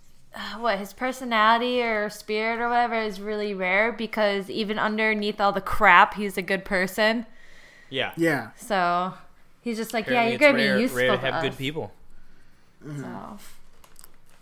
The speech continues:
Speaker 3: Uh, which is, like, what starts his whole, him being a spirit detective and shit. Which starts in, like, the next episode. Um,
Speaker 1: Yeah, Koenma's
Speaker 3: which,
Speaker 1: just
Speaker 3: Vince, if you wanna
Speaker 1: Oh, yeah.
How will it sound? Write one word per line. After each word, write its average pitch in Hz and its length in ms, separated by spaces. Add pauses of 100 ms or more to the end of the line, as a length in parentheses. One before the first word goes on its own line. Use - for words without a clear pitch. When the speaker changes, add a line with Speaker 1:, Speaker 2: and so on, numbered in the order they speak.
(200)
Speaker 3:
Uh, 135 300
which 143 200
is, 147 140
like, 139 180
what 143 100
starts 147 300
his 147 140
whole, 147 180
him 143 320
being 147 240
a 143 40
spirit 143 260
detective 131 420
and 123 140
shit. 127 260 (640)
Which 156 140
starts 202 240
in, 196 60
like, 156 120
the 147 80
next 143 200
episode. 120 540 (1300)
Um, 131 500
Speaker 1:
Yeah, 233 180
Koenma's 226 520
Speaker 3:
which, 151 100
Speaker 1:
just 196 120
Speaker 3:
Vince, 156 200
if 139 120
you 156 100
wanna 143 260
Speaker 1:
Oh, 202 120
yeah. 185 260